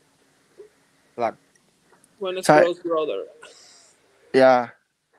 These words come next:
Speaker 3: <laughs> ¿Sabes? Es como que, es como que algo. ¿Qué va a hacer Warner Brothers en la plataforma de Max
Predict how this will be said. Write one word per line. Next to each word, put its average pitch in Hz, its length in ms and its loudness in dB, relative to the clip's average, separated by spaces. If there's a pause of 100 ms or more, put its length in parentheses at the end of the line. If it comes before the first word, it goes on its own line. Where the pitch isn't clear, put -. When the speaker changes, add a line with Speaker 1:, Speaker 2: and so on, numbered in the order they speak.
(400)
Speaker 3:
<laughs> - 1400 -12
¿Sabes? 147 380 4 (1080)
Es 143 160 0
como 208 260 0
que, 165 320 2
es 147 120 -6
como 196 240 -8
que 160 400 -6
algo. 175 560 -4 (1600)
¿Qué 160 140 -2
va 185 80 -2
a - 20 -2
hacer 214 220 -8
Warner 185 420 -6
Brothers 156 540 -8 (1200)
en 135 180 -2
la 139 80 2
plataforma 139 540 -6
de 175 100 -6
Max 156 560 -8